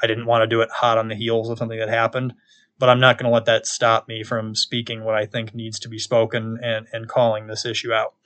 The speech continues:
And on the other side of this, I've also heard people, um, saying that the right is going after the person who saved the day, who tackled this person, who was a, a U S, I think it was an Army veteran.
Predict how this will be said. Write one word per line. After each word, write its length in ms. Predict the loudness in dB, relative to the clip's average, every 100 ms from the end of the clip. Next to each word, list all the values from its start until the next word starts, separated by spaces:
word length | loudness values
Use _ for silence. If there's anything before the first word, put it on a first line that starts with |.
| -20 -20 -20 _ _ _ _ _ _ _
And 440 | 4 6 6 4 2 4
on 100 | 6
the 80 |
other 220 | 6 6 6
side 240 | 8 8
of 60 | 8
this, 200 | 4 2
I've 100 | 4
also 360 | 4 4 0
heard 260 | 0 0 -2
people, 600 | -4 -2 0 2 0 -2
um, 580 | 0 2 2 -2 -10 -18 -8
saying 320 | 0 2 2
that 120 | -2
the 100 | -4
right 300 | 2 4 4
is 140 | 0 0
going 320 | 2 2 2
after 360 | 0 0 -2 -6
the 80 |
person 460 | -2 -2 -2 -4 -6
who 400 | -4 -2 -4 -6
saved 680 | -4 -2 0 0 0 -4 -4
the 80 | 0
day, 360 | 6 8 8 6
who 260 | 0 -4
tackled 400 | 2 4 4 2
this 160 | -2 -2
person, 420 | 2 2 0 -2
who 120 | -2
was 200 | -2 -2
a, 320 | 0 0 0 -4
a 60 | -6
U 260 | -2 2
S, 240 | 2 0 -4
I 40 |
think 120 | -4
it 40 | -4
was 120 | -4
an 60 | -2
Army 280 | 0 2
veteran. 440 | 4 6 6 4